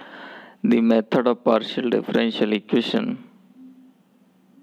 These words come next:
the method of finding <clears throat> particular integral of non-homogeneous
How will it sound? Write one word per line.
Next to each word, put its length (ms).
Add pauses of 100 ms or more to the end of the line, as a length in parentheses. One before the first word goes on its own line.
(2250)
the 200
method 520
of 100 (140)
finding 420 (680)
<clears throat> 1080
particular 640
integral 560
of 120
non-homogeneous 1120